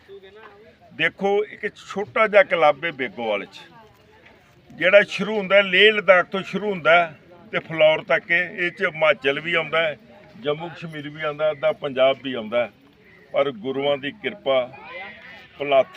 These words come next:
ਹਲਕੇ ਦੇ ਬੇਗੋਵਾਲ ਉੱਤੇ ਵੇ, ਇਹ ਸਭ ਤੋਂ ਵੱਧ ਸੇਵਾ ਦੀ ਕੋਸ਼ਿਸ਼ ਕਰ ਰਿਹਾ। ਜਿੱਦਣ ਦਾ ਇਹ ਹੜ੍ਹ ਆਇਆ, ਆਪਾਂ ਹਰ ਦਿਨ,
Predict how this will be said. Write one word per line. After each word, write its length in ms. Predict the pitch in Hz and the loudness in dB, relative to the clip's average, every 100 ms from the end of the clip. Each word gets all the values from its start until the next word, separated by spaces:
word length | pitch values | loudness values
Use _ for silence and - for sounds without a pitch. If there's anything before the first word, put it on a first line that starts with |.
| 143 | -6
ਹਲਕੇ 260 | 120 127 | -4 -6
ਦੇ 140 | 123 135 | -6 -8
ਬੇਗੋਵਾਲ 560 | 104 117 92 127 123 | -6 -10 -4 -4 -2
ਉੱਤੇ 260 | 120 - 117 | -6 -10 -10
ਵੇ, 240 | 113 131 131 180 190 - - | -10 -14 -16 -18 -20 -20 -12
ਇਹ 80 | 160 | -10
ਸਭ 240 | 254 311 330 | -2 -2 -2
ਤੋਂ 120 | 170 | -6
ਵੱਧ 280 | 139 113 120 | -4 -4 -4
ਸੇਵਾ 400 | 123 135 123 135 | -10 -12 -6 -6
ਦੀ 120 | 135 | -6
ਕੋਸ਼ਿਸ਼ 420 | 131 123 - 127 - | -12 -16 -16 -18 -8
ਕਰ 180 | 107 | -8
ਰਿਹਾ। 320 | 98 131 131 113 - _ _ _ - - - | -6 -6 -6 -8 -20 _ _ _ -20 -20 -20
ਜਿੱਦਣ 540 | - - 151 147 226 | -14 -12 -4 0 4
ਦਾ 180 | 220 220 | 8 8
ਇਹ 100 | 196 | 8
ਹੜ੍ਹ 220 | 160 165 | 4 6
ਆਇਆ, 300 | 165 131 127 131 - - - - - - - | 6 6 2 -2 -18 -20 -20 -20 -20 -16 -6
ਆਪਾਂ 320 | 135 - 170 | -4 -2 -6
ਹਰ 600 | - - - 165 196 202 | -6 -16 -2 4 4 2
ਦਿਨ, 500 | 156 160 180 190 170 | -4 -2 -2 -2 -10